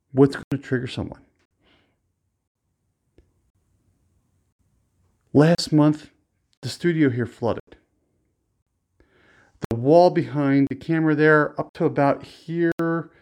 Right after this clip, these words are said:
down. There's no drywall. Had to get ripped out. Behind the bench here, drywall was ripped out. Uh, I was recording earlier,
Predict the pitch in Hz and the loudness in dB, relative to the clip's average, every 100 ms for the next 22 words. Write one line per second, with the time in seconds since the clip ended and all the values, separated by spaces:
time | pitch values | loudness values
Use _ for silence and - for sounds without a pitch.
0 | _ _ _ _ _ _ _ _ - 143 | _ _ _ _ _ _ _ _ 0 0
1 | 110 92 - _ _ - 143 131 127 123 | 0 -4 -10 _ _ -4 -2 0 0 0
2 | 98 - _ _ _ _ - 131 - 120 | -2 -8 _ _ _ _ -10 -8 -6 -6
3 | 113 113 98 - _ _ _ _ _ - | -4 -4 -4 -6 _ _ _ _ _ -8
4 | 131 160 - 139 143 - - 92 - _ | -2 -2 0 0 0 -2 -8 -10 -12 _
5 | _ _ _ _ 131 135 127 120 120 113 | _ _ _ _ 0 2 2 0 -2 -4
6 | 131 135 131 - - _ _ _ 110 113 | 0 2 2 -2 -12 _ _ _ 0 4
7 | 127 120 113 - 131 117 107 - 123 147 | 2 2 -2 -4 -2 0 -2 -4 0 2
8 | 151 147 139 135 | 4 4 4 2